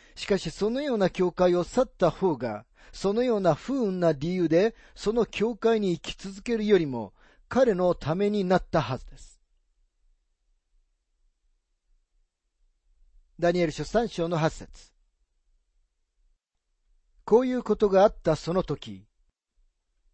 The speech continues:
あるカルデア人たちが進み出て、ユダヤ人たちを訴えた。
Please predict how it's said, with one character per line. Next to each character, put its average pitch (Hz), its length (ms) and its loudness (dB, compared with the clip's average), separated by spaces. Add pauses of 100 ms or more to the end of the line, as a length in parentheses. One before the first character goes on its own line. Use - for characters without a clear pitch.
(240)
あ 196 100 2
る 170 200 0
カ 160 160 -2
ル 220 100 -2
デ 233 140 6
ア 220 80 8
人 180 160 -6
た 160 160 -2
ち 170 100 -10
が 175 120 2
進 175 300 -8
み 190 120 -4
出 147 100 2
て、 104 320 -10 (420)
ユ 175 200 -2
ダ 240 120 8
ヤ 247 100 8
人 175 220 -8
た 165 160 2
ち 214 200 -2
を 165 120 4
訴 - 240 -4
え 113 60 -4
た。 - 240 -20